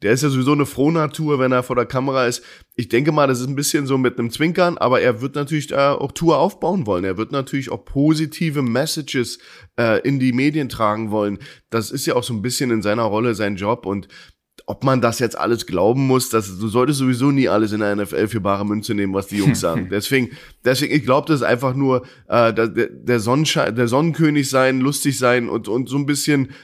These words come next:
Speaker 1: äh, die Leute und eine Tour aufbauen. Der ja, der ja auch viel ungerechte Kritik kriegt von Leuten, von Leuten, die den noch nie live gesehen haben, die von Weitem sich irgendwelche Camp-Videos anschauen. Man muss ja auch sagen, die Medien sind ja wahnsinnig ungerecht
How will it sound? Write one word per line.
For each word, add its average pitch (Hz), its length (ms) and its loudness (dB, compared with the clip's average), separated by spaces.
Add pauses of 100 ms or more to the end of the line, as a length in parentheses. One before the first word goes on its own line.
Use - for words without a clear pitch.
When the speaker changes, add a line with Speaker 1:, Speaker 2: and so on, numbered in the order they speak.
(160)
Speaker 1:
äh, 120 240 4
die 120 140 -2
Leute 117 480 4
und 107 160 -4
eine 113 100 -4
Tour 120 320 0
aufbauen. 78 600 -2
Der 165 140 4
ja, 175 200 4
der 143 160 0
ja 170 120 4
auch 147 120 0
viel 180 240 -2
ungerechte 139 680 2
Kritik 160 440 -6
kriegt - 300 -6
von 110 160 -4
Leuten, 101 400 -2 (180)
von 117 220 -2
Leuten, 131 340 2
die 127 200 -2
den 123 180 0
noch 123 160 0
nie 143 140 -2
live 123 280 0
gesehen 139 380 -2
haben, 117 180 0
die 110 140 -4
von 107 240 -2
Weitem 117 320 0
sich 107 160 -8
irgendwelche 107 500 -2 (260)
Camp-Videos 135 600 2
anschauen. 110 480 -2 (220)
Man 101 80 -2
muss 135 180 0
ja 147 60 0
auch 113 120 2
sagen, 123 280 0
die 117 80 -2
Medien 123 360 0
sind 123 200 -2
ja 95 260 0
wahnsinnig 117 440 -2
ungerecht 113 580 0